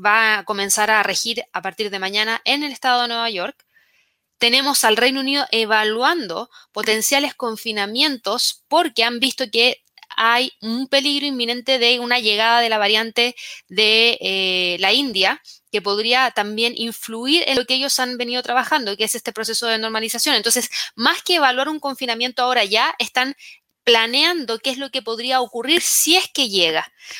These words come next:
¿Por qué? Porque esta variante, al parecer, es mucho más contagiosa que todo el resto de las que ya se han dado a conocer, y eso obviamente genera un poquito de preocupación. Así que tenemos todas estas cosas pasando al mismo tiempo.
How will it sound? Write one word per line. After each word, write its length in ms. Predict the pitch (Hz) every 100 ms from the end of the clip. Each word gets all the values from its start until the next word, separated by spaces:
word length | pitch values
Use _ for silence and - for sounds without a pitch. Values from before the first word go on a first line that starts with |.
| -
¿Por 160 | 220 220
qué? 160 | 339
Porque 220 | 339 -
esta 140 | 247 269
variante, 540 | 233 247 269 269 262 -
al 160 | 214
parecer, 320 | 214 214 254
es 80 | 240
mucho 280 | 247 302 277
más 140 | 247
contagiosa 540 | - 240 226 254 240 226
que 100 | 202
todo 240 | 240 330
el 100 | 320
resto 220 | 285 -
de 80 | 262
las 140 | 240 -
que 100 | 220
ya 140 | 220
se 100 | -
han 120 | 220
dado 180 | 220 220
a 40 |
conocer, 480 | 214 226 - 208 262 - - - -
y 100 | 226
eso 220 | 240 262
obviamente 420 | 262 269 269 262
genera 540 | 254 240 240 247 269 285 - - _ _
un 180 | 226 226
poquito 320 | 226 254 247
de 100 | 226
preocupación. 640 | 233 233 254 262 330 196 - - -
Así 240 | - - 247
que 100 | 269
tenemos 640 | 262 262 262 277 - -
todas 340 | - 359 339 294
estas 180 | - 254
cosas 280 | 285 254
pasando 340 | - 226 254 247
al 40 |
mismo 240 | 247 247 254
tiempo. 460 | 185 175 175 262